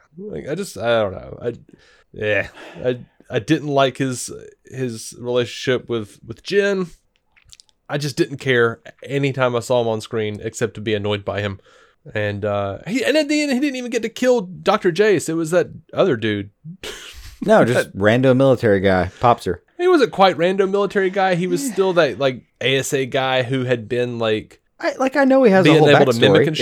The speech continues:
Speaker 1: shit,
Speaker 2: just
Speaker 1: but
Speaker 2: that military was sent in to pop her and he just popped her. That's all I'm saying.
Speaker 1: Yeah. I mean, it was a dark scene and it was cool. And I was happy to see her die. Like,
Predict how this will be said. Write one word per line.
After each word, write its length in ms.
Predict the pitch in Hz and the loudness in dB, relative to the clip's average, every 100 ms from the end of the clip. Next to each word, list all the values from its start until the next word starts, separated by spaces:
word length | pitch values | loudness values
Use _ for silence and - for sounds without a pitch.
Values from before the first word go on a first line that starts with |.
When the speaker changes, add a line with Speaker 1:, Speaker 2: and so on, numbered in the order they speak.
| 180 | 0
Speaker 1:
shit, 120 | 180 | 2
Speaker 2:
just 140 | 160 | 2
Speaker 1:
but 340 | 135 127 127 - | 4 4 4 -2
Speaker 2:
that 20 | |
military 560 | 123 143 160 156 160 156 | 0 4 4 4 4 6
was 180 | 147 | 4
sent 180 | - 143 | 2 0
in 120 | 147 | 0
to 60 | 143 | 0
pop 240 | 143 156 | 0 0
her 80 | 139 | 0
and 80 | 135 | 0
he 60 | 135 | 0
just 180 | 139 139 | -2 2
popped 240 | 151 - | 0 0
her. 180 | - _ - | -8 _ -16
That's 180 | 113 - | -6 0
all 100 | 113 | 0
I'm 120 | 104 | 0
saying. 180 | 90 151 | -2 2
Speaker 1:
Yeah. 220 | 160 113 - _ | 2 0 -8 _
I 120 | 151 | 2
mean, 180 | 156 143 170 | 4 4 4
it 120 | 202 | 4
was 220 | 143 110 | 4 0
a 220 | 120 104 - | -2 -2 -2
dark 380 | 120 165 127 - | 2 2 2 -4
scene 540 | - 147 175 101 92 - | -6 -4 -4 -6 -10 -4
and 180 | 123 120 | -4 -2
it 120 | 73 | -8
was 240 | - - | -18 -18
cool. 560 | - 165 175 117 107 - | 0 4 4 2 -2 -6
And 140 | 113 | -6
I 60 | 104 | -6
was 200 | 95 - | -8 -10
happy 340 | 143 165 147 | -2 -2 -2
to 80 | 117 | -6
see 280 | - 143 131 | -6 -6 -4
her 280 | 113 107 101 | -4 -6 -6
die. 600 | - 139 143 - - - _ _ _ | -2 0 0 -2 -14 -18 _ _ _
Like, 220 | 117 117 | -6 -6